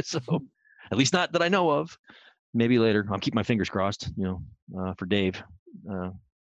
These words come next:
since he's, you know, he's, he's, he's gonna be the lead out writer on this one, the, the lead off hitter. So we're all rooting for Dave, but I don't know. But we'll find out. Hopefully I'll be talking to my editors here in the coming weeks to figure out what's next for me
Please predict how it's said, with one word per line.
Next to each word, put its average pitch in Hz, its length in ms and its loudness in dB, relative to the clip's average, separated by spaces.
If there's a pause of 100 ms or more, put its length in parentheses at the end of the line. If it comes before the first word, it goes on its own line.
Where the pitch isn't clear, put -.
(160)
since 101 180 -6
he's, 92 280 -6
you 92 120 -10
know, 87 140 -6
he's, 95 360 -6
he's, 98 300 -6
he's 95 220 -4
gonna 107 140 2
be 98 100 4
the 95 180 2
lead 104 220 4
out 98 160 2
writer 98 340 2
on 92 80 0
this 95 180 -2
one, 90 140 -2
the, 87 180 -4
the 90 100 -2
lead 92 200 0
off 87 140 -2
hitter. 87 300 -2
So 73 280 -8 (400)
we're 92 140 0
all 95 80 2
rooting 95 240 0
for 90 100 -4
Dave, 92 280 0 (600)
but 98 80 0
I 110 60 4
don't 156 140 2
know. 175 280 0
But 92 100 -2
we'll 98 100 -2
find 117 260 0
out. - 180 -4 (140)
Hopefully 104 380 0
I'll 95 120 -2
be 98 100 0
talking 101 300 -2
to 101 60 0
my 98 140 2
editors 101 300 0
here 98 120 0
in 92 60 0
the 92 60 -2
coming 98 240 -2
weeks 101 260 -2
to 87 80 -4
figure 92 280 -2
out 71 100 -4
what's 95 220 -4
next 98 300 -6
for 82 120 -8
me 85 220 -4